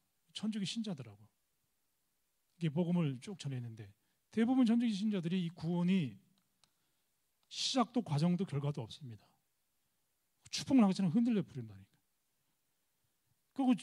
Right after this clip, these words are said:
전하면서 느낀 게 뭐냐면, 그래서 나중에 이제 예수님을 영접을 했는데요. 아, 그렇구나. 이 구원이라는 것이 이런 게 아닌데, 음, 확인할 수 있는 기회가 되기도 하고.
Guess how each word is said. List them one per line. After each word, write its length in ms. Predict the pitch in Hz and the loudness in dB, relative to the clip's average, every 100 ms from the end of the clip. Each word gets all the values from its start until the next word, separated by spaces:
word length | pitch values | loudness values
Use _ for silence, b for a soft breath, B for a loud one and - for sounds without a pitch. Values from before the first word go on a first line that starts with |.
| - | -4
전하면서 640 | - 180 208 208 190 170 | 4 6 8 6 4 0
느낀 220 | 143 175 175 | 0 0 2
게 60 | |
뭐냐면, 300 | 156 135 127 127 | 2 0 -4 -4
그래서 180 | 196 | -2
나중에 260 | 185 147 185 | 0 0 0
이제 160 | 147 143 | -2 -4
예수님을 360 | 143 185 156 | -4 -4 -4
영접을 320 | 135 135 143 | -4 -4 -4
했는데요. 680 | 156 208 143 123 160 135 98 _ b b b b b b b b b b b | -4 -4 -4 -6 -8 -8 -12 _ b b b b b b b b b b b
아, 500 | 139 - - - - - | -16 -14 -16 -20 -20 -12
그렇구나. 800 | 151 - 143 123 117 117 104 - _ _ _ _ _ _ _ _ _ _ _ _ - | -10 -6 -6 -4 -6 -8 -10 -18 _ _ _ _ _ _ _ _ _ _ _ _ -14
이 40 | 156 | -12
구원이라는 600 | - 151 180 180 175 151 | 0 4 4 4 2 0
것이 220 | 147 151 | -2 -4
이런 180 | 131 165 | -2 -2
게 80 | 156 | -2
아닌데, 560 | 123 147 151 135 117 160 254 | -2 -2 -2 -6 -8 -12 -4
음, 140 | 262 | -2
확인할 400 | 170 240 226 190 | -2 -2 -2 -2
수 100 | - | -4
있는 220 | 147 131 | -8 -8
기회가 320 | 117 131 120 | -8 -8 -8
되기도 300 | 110 110 110 | -8 -10 -12
하고. 180 | 101 98 | -14 -18